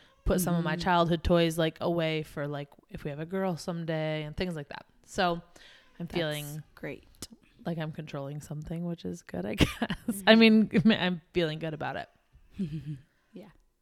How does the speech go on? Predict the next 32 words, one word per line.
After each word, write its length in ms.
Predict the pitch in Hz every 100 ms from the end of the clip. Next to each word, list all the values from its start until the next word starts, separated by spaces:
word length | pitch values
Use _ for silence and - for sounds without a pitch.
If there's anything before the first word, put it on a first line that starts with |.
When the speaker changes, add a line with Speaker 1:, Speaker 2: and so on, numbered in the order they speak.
| -
Speaker 2:
that's 140 | 190 -
good. 200 | 160 170 _ _ -
Speaker 1:
Mm-hmm. 180 | 175 165 151
Speaker 2:
That's 180 | -
really 140 | 180 175
nice. 220 | 165 - _ _ _ _ _ _ _ - 185 -
Okay, 240 | 220 - - -
what 160 | 208 208
do 40 |
you 120 | 311 427
guys 200 | 427 370
like 240 | 269 233
to 80 | -
be 180 | 214 208
complimented 840 | - - 165 170 160 - 160 -
on? 320 | - - 180 165 - - _ _ _ _ _ _ _ - - - _ _
Like, 580 | 165 175 170 _ - - _ _ _ _ _ - _
okay, 220 | 214 - -
I'm 140 | 190
gonna, 200 | 208 190 175 -
I'm 160 | 196
gonna 240 | 196 196 175
do 320 | 170 - 185
two 280 | 170 - 196
separate 360 | - 165 139
things. 500 | - - - - - - -
Speaker 1:
Okay. 240 | 160 131 - _ -
Speaker 2:
Like, 500 | 185 170 151 - - _ _ _ _ _ _ _ _ _ _ _ _ 180
I 100 | 180
would 160 | 185
say, 380 | - 202 196 196
uh, 60 | -